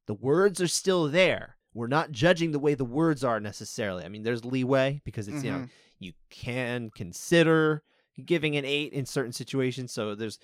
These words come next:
Speaker 1: th-, it's almost like that those words are put in there just to, like, give commissions freedom to,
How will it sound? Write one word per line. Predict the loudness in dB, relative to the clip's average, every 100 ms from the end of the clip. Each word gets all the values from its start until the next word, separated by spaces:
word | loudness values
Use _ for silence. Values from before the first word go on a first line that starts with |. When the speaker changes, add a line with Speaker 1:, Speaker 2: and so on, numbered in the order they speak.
| -20 -8
Speaker 1:
th-, | -4
it's | -2 0
almost | 2 2 0
like | 0 2
that | 0 2
those | 0 0
words | 0 -2 -2
are |
put | -6 -6
in | -4
there | -4 -4
just | -6 -12 -8
to, |
like, | -4 -4 -6 -20 -6
give | 0 0 0
commissions | -2 0 -2 -4 -8
freedom | -6 -4 -2 -4 -6
to, | -4 -4 -2 -6